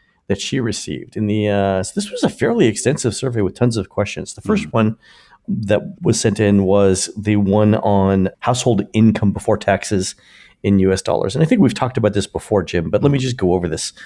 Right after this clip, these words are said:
Speaker 2: Mm-hmm.
Speaker 1: uh, the specifics of this. So the, um, the categories start at under forty thousand dollars a year in household income and go up to half a million dollars or more. But the interesting thing about it is,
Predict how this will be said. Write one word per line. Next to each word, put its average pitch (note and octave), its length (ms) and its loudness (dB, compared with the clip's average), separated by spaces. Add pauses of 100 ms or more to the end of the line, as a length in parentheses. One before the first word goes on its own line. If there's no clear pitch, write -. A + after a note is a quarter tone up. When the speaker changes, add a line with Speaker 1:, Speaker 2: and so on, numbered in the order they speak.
Speaker 2:
Mm-hmm. E2+ 260 -8
Speaker 1:
uh, F2 220 2
the F#2 120 0
specifics - 520 -6
of F#2+ 140 -6
this. - 280 -8 (100)
So G#2+ 200 0
the, G2+ 260 4
um, F#2 380 2 (400)
the A2+ 80 0
categories G#2 760 2 (100)
start G2+ 520 0
at F2 300 0
under C#3+ 200 4
forty A2+ 300 0
thousand G2+ 300 0
dollars F2+ 280 0
a F#2 60 -4
year E2+ 300 0 (420)
in F#2+ 120 -2
household - 380 -2
income F2+ 380 -4
and F#2+ 240 -2 (140)
go G#2 280 2
up - 260 -4
to F2+ 340 -4 (280)
half A2 180 -2
a A2+ 40 4
million F#2+ 280 4
dollars E2 280 0
or E2+ 80 -2
more. - 320 -6
But - 80 -4
the B2+ 120 0
interesting D#3+ 420 0
thing A#2 160 2
about G2 180 2
it E2 100 0
is, - 200 -4